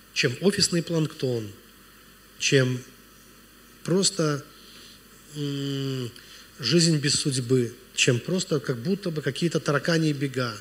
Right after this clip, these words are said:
чем просто какая-то, зна-, такое вот случайное существование какое-то. Это намного лучше, чем ощущать себя потерянным, потерять свою душу, потерять своих ангелов,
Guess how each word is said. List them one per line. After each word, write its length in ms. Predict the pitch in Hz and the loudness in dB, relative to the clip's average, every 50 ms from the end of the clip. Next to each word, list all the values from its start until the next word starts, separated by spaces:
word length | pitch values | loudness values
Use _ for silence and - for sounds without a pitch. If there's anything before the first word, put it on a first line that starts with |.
| - - - - - - - - - - - - | -14 -20 -20 -20 -20 -20 -20 -20 -20 -20 -14 -8
чем 240 | - - - 135 120 | -2 0 0 0 0
просто 400 | - 151 175 196 175 - - 151 | 2 2 2 2 2 0 -2 -4
какая-то, 440 | 147 139 - 170 165 156 - 160 131 | -6 -4 0 0 0 0 0 0 0
зна-, 300 | 120 143 160 160 147 - - - - - - - - - | 0 -2 -4 -4 -6 -8 -12 -16 -20 -20 -20 -20 -20 -12
такое 360 | - 147 123 - 180 160 156 139 | -8 -8 -2 4 6 8 8 8
вот 300 | 135 151 147 - - - - - - - - - - | 6 4 2 2 0 -10 -18 -20 -20 -20 -20 -14 -8
случайное 1300 | - - - - - - 160 151 139 - - - - - - 220 214 208 196 190 185 175 170 165 160 151 156 - - - - - | -4 -2 0 0 0 2 0 0 -2 -2 -2 0 2 4 6 6 4 4 2 0 0 0 0 0 0 -2 -4 -8 -16 -20 -20 -14
существование 1120 | - - - 160 - - 160 143 - - - 151 143 131 127 143 143 135 123 110 104 101 98 - - - - - - - - - - - - - - - - - - - - - - - - - - - - - - - - - - - - - - - - | -8 -4 0 2 2 4 4 2 0 0 -2 -4 -4 -2 -2 -2 -2 -2 -2 -4 -6 -10 -14 -16 -18 -20 -20 -20 -20 -20 -20 -20 -20 -20 -20 -20 -20 -20 -20 -20 -20 -20 -20 -20 -20 -20 -20 -20 -20 -20 -20 -20 -20 -20 -20 -20 -20 -20 -20 -20 -20 -16 -14
какое-то. 400 | - 117 - 143 123 113 - - - - | -12 -8 -6 -6 -6 -6 -8 -12 -12 -10
Это 160 | - - 151 | -6 -2 0
намного 420 | 143 151 151 170 196 220 214 208 208 | 0 2 2 2 2 2 2 2 2
лучше, 520 | 202 208 214 202 185 165 - - 127 110 - | 2 2 2 0 0 0 -2 -4 -6 -6 -6
чем 340 | - - 160 151 139 131 - - - - - - - - - - | -4 -4 -4 -4 -4 -6 -10 -14 -18 -20 -20 -18 -18 -18 -16 -10
ощущать 540 | 156 147 - - 147 - - 196 185 170 - | -6 -2 -2 0 2 2 4 4 2 2 2
себя 320 | - - 151 139 160 147 | 0 0 0 0 0 -2
потерянным, 680 | - - 147 - - 175 156 135 127 123 120 107 107 - - - | 0 -2 -4 0 2 2 2 2 2 -2 -6 -8 -10 -14 -14 -12
потерять 400 | - - 123 - 147 160 156 135 | -8 -4 -2 0 0 2 0 0
свою 320 | - - - 127 117 117 110 | 0 -2 -2 -4 -6 -6 -6
душу, 380 | - 175 208 214 - - 185 175 156 - - - - - - - - - - - - - - - - - - - - | -4 -4 -4 -2 -4 -6 -6 -10 -14 -16 -20 -20 -20 -20 -20 -20 -20 -20 -20 -20 -14 -12 -10 -10 -12 -12 -18 -16 -12
потерять 400 | - 135 - 160 156 156 139 - | -6 -2 0 2 2 2 0 -2
своих 380 | - - 120 113 110 - - 180 | -2 -4 -4 -6 -8 -6 -6 -4
ангелов, 500 | 190 202 196 190 180 170 151 147 131 | -4 -4 -4 -4 -6 -6 -6 -8 -8